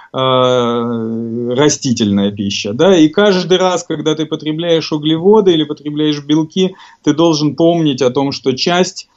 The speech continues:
э, к-, потребляемой тобой еды должна содержать, э, какие-то фрукты, овощи, зелень, и тогда будет совершенно легко. Кстати, надо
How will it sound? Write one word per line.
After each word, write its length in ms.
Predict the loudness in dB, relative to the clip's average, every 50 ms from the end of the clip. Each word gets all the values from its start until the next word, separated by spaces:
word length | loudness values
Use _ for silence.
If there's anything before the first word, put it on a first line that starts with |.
| _ _ _ _ -4
э, 300 | 0 2 4 4 4 2
к-, 300 | 0 -2 -6 -6 -4 -4
потребляемой 680 | -6 -4 -4 -4 -2 0 2 2 2 2 2 0 -2 -4 -2
тобой 380 | -2 -4 -2 0 2 2 2
еды 360 | 0 0 -4 -2 0 0 2
должна 420 | 2 2 2 2 0 -2 -4 -4 -6
содержать, 800 | -6 -6 -6 -6 -6 -6 -8 -10 -12 -6 -2 -2 -2 -2 -2 -6 _ -20 -20 _ _ -6
э, 320 | -2 0 2 2 2 0
какие-то 520 | 0 0 0 0 0 0 -4 -2 -2 -2 -4
фрукты, 460 | -2 -2 -2 -2 -2 -4 -4 -2 0
овощи, 500 | 0 2 2 2 0 0 -2 -2 0 0
зелень, 540 | 0 2 4 4 4 4 4 4 2 2 2
и 120 | 0 -4 -4
тогда 380 | -2 0 -2 0 0 0 0
будет 280 | 2 0 -2 -2 -4 -6
совершенно 460 | -6 -6 -6 -6 -6 -6 -6 -6 -4
легко. 340 | -2 -2 -2 0 0 0 0
Кстати, 360 | 0 0 0 0 0 2 0
надо 360 | 0 0 0 0 -2 -2 -4